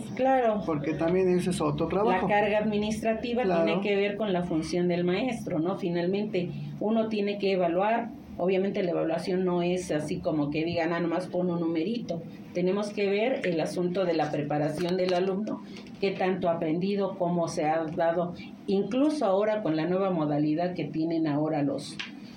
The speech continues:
Speaker 1: los, este, los alumnos y los padres de familia y los maestros, ¿no? Porque hubo un cambio
Speaker 2: En promedio,
Speaker 1: en
Speaker 2: profesora, ¿cuántos alumnos, eh, atiende un profesor por aula?
Speaker 1: Lo ideal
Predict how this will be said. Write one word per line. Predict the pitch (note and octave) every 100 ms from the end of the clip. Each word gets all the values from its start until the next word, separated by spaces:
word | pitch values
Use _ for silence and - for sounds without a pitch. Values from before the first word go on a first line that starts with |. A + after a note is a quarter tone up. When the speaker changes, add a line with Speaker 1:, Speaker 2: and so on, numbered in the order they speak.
| -
Speaker 1:
los, | C#3 C#3+ -
este, | C#3 - - C#3+
los | C#3+ C#3+
alumnos | C#3+ E3 F#3 F3+ F3
y |
los | C3+ C#3+
padres | D3 D3 D3+ D3
de | D3
familia | D3+ D#3+ E3
y | D#3
los | C#3 C3+
maestros, | C#3 C3+ C3 - C#3+ C#3
¿no? | D#3 - - - -
Porque | E3 D#3 F#3+
hubo | F#3+
un | F#3
cambio | G#3+ G#3+ G3 D3+
Speaker 2:
En | A3+
promedio, | C4 B3+ C#4+
Speaker 1:
en | C4+
Speaker 2:
profesora, | C4 A3+ C4 B3 B3+
¿cuántos | C#4 C4+ C4+ C#4+ -
alumnos, | G3 G3 G#3 G#3 G#3 A3 F#3 F#3+
eh, | E3+
atiende | D3+ D3+ F3+ F3+
un | F3+
profesor | F#3 F3 D3 - D#3+
por | - E3 -
aula? | E3 D#3 C#3 E3+ - - -
Speaker 1:
Lo | G#3 G#3 G#3
ideal | G#3+ A3 A#3 C#4+ D#4+ D#4